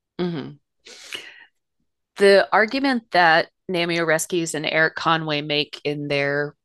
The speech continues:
book, Merchants of Doubt, which is a, a super readable, it's, it's written for a general audience, but is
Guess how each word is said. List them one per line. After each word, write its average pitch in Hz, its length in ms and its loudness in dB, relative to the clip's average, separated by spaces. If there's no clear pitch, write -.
book, - 380 -4
Merchants 151 400 -8
of 143 100 -8
Doubt, 139 380 -2
which - 280 -4
is 147 200 -8
a, 143 360 -4
a 147 80 -6
super 185 520 -2
readable, 147 540 -4
it's, - 280 -8
it's 151 200 -8
written 156 220 -4
for 151 180 -4
a 143 60 -2
general 143 360 -2
audience, 139 520 -2
but 143 140 -4
is 147 340 -4